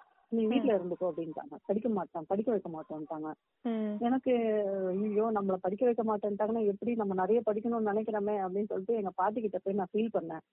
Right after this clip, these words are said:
Speaker 2: ம்.
Speaker 1: "பாட்டி, என்னை படிக்க வைக்கலாம்ல, நான்
Speaker 2: ம்.
Speaker 1: படிக்க வைக்க வேணாம்னு சொல்லிருந்தேன்." "சரி, நான் உனக்கு படிக்க வைக்கிறேன்னு" சொல்லிட்டு,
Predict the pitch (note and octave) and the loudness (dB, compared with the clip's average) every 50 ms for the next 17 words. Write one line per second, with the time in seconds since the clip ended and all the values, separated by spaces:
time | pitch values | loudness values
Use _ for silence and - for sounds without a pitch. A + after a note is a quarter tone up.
0 | _ _ - A#3 A#3 A3+ A3 A3 G#3+ F#3+ F3+ G3+ G3+ G3 F#3+ F#3+ E3+ F3+ F3 F#3+ | _ _ -8 -4 -4 -2 -2 0 -2 0 2 2 2 2 2 -2 -2 -2 -2 0
1 | B3 A3+ G#3+ - G#3 G3 G3 F#3 F3+ F#3+ F#3+ F#3 F#3 E3+ E3+ _ _ - - F#3+ | 0 0 0 0 0 -2 -2 0 0 2 2 2 2 0 -4 _ _ -4 -2 0
2 | F#3 - A3+ F#3 F#3 F#3+ A#3 A3+ G#3+ G3+ G#3 G3 F#3+ F#3 F#3+ G3+ G3 - - A3+ | 0 0 0 0 0 0 2 0 0 0 -2 -2 -2 -2 -2 -2 -2 -4 -6 -6
3 | G#3+ E3+ D#3+ E3 D#3+ E3 F3+ - _ _ _ _ _ _ _ _ _ _ - - | -6 -8 -8 -8 -10 -12 -12 -16 _ _ _ _ _ _ _ _ _ _ 0 0
4 | A3+ A#3+ A#3 G#3+ G3 F#3 F3+ F3+ F#3 G#3 A3 A3+ A3 G#3 - - F#3 G3 G3+ A#3 | 2 4 4 2 2 2 2 2 2 2 4 2 2 2 2 0 -2 0 2 2
5 | G#3 F#3 - F#3 F#3 F#3+ - F3+ E3+ E3+ E3+ - B3 | 2 2 0 -4 -6 -6 -4 -4 -4 -4 0 2 0